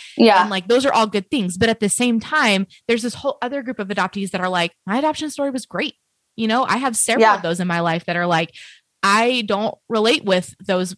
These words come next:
Speaker 2: adoptees who felt like, you know, they couldn't be themselves or they didn't know who they were, but it's,
Speaker 1: Yeah.
Speaker 2: but neither one of them are wrong. And so I think that just
Speaker 1: Right.
Speaker 2: responding and saying, like, "I'm really sorry that that happened to you. I,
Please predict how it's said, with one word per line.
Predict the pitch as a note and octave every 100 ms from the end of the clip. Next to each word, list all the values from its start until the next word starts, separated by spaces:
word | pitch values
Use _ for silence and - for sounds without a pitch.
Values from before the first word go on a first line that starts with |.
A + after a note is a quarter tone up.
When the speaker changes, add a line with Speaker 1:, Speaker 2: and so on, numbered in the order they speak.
| _
Speaker 2:
adoptees | F#3+ F3 E3+ A3 -
who | F#3+
felt | - F3+ -
like, | F3 E3+ - - _ _
you | G#3 G3+
know, | E3+
they | F3 F3 E3+
couldn't | G#3 F#3+
be | F#3+
themselves | F#3+ G3+ A#3 F3+ E3 F3
or | E3+
they | E3+
didn't | F3+ F#3+
know | F#3+
who | G#3
they | G#3 G3+
were, | B3+ A#3+ F3+ F3+
but | G3
it's, | F#3+
Speaker 1:
Yeah. | A3 G3 F#3
Speaker 2:
but | A3
neither | G#3+ B3+ F4
one | C#4+ D4
of | E4+
them | G#3+
are | E3+ D#3
wrong. | F3 C4 D#3+ C3
And | - G3
so | G#3+
I | D#3 G#3
think | A#3 B3
that | G#3
just | A3 A3
Speaker 1:
Right. | A3+ F#3+
Speaker 2:
responding | F#3+ G3 G3 F3+
and | F3
saying, | - E3+ E3+
like, | D#3+ -
"I'm | G#3 C4
really | D4+ B3
sorry | - G#3
that | F#3+
that | F3+ -
happened | G3+ F#3+
to | E3
you. | - - - -
I, | G#3+ G#3